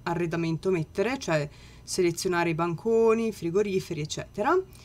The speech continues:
Bagno, stessa cosa, per cui selezionare water, lavandini, docce, eccetera. Camera da letto, soggiorno,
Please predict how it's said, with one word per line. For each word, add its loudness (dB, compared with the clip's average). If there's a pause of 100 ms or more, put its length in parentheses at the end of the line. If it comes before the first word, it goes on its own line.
(320)
Bagno, 4
stessa -2
cosa, 4
per -6
cui -4
selezionare -6
water, 4
lavandini, -4
docce, -6
eccetera. -2 (440)
Camera 4
da -2
letto, -2 (1120)
soggiorno, 0